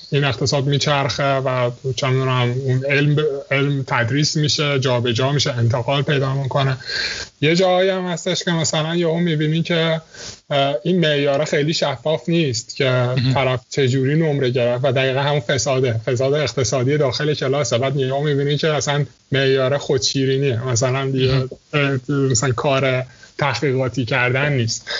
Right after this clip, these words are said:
Speaker 2: مهم.
Speaker 1: اینا همه، یعنی مثلاً من دارم میگم که، یعنی چیزی که می‌خوام بگم اینه که یه اقتصاد، همیشه یک چیزی شبیه این اقتصاد، یه روحی شبیه روح اقتصاد حاکم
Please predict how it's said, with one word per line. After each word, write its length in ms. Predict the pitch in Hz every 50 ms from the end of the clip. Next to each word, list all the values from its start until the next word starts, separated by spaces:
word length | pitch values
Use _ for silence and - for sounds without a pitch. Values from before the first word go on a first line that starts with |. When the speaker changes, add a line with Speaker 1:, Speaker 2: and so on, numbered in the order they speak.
| - -
Speaker 2:
مهم. 240 | 151 131 120 131 117 - -
Speaker 1:
اینا 560 | - 170 175 175 175 175 180 185 196 208 214
همه، 640 | 208 208 185 185 190 185 190 190 196 190 196 202 196 -
یعنی 180 | 160 160 170
مثلاً 360 | 180 185 185 175 - - 170
من 180 | 170 180 175 180
دارم 200 | 180 170 175 175
میگم 240 | 180 170 175 180 175
که، 120 | - 196
یعنی 320 | 185 185 180 165 156 160 165
چیزی 220 | - 190 180 190
که 60 | 190
می‌خوام 280 | 185 156 - 160 147 147
بگم 300 | 147 143 156 170 185 160
اینه 180 | 156 170 180
که 100 | 175 -
یه 140 | 185 185 185
اقتصاد، 760 | 175 156 147 - - - - - 147 135 - - 156 147 147 147 -
همیشه 680 | - 165 151 147 151 156 147 127 - 175 175 180 175 160 _ _ -
یک 300 | 143 147 190 190 190 -
چیزی 440 | - - - 196 202 196 190 196 180
شبیه 460 | - 180 156 151 165 170 170 175 175
این 240 | 165 160 156 151 151
اقتصاد، 840 | 147 - - - 131 120 110 - 151 147 143 131 127 131 131 127 135
یه 120 | 143 151
روحی 480 | 156 147 139 151 175 196 156 143 180 160
شبیه 360 | - 165 143 143 156 156 156
روح 320 | 160 151 143 151 147 151
اقتصاد 680 | 165 156 135 123 123 - - 143 117 - - 147 151 160
حاکم 680 | 123 135 123 120 110 - 143 147 156 147 131 123 127